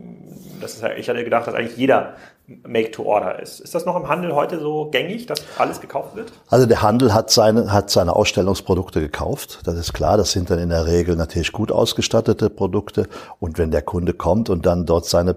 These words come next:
Speaker 2: seine Produktauswahl vornimmt, dann, äh, erfolgt die Bestellung bei Vitra und dann wird, äh, gefertigt nach Auftrag.
Speaker 1: Mhm.
Speaker 2: Nicht aus dem, in der Regel nicht aus dem Lager heraus.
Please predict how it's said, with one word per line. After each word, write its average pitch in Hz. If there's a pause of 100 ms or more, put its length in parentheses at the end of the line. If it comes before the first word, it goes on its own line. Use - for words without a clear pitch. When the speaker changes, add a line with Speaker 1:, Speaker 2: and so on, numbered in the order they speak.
Speaker 2:
seine 92
Produktauswahl 87
vornimmt, 113 (380)
dann, 92 (120)
äh, -
erfolgt 90
die 92
Bestellung 87
bei 82
Vitra 87
und 151
dann 78
wird, - (100)
äh, 107
gefertigt -
nach 113
Auftrag. - (180)
Speaker 1:
Mhm. 104
Speaker 2:
Nicht 95
aus 90
dem, 92 (200)
in 87
der 80
Regel 80
nicht 98
aus 101
dem 95
Lager 92
heraus. 78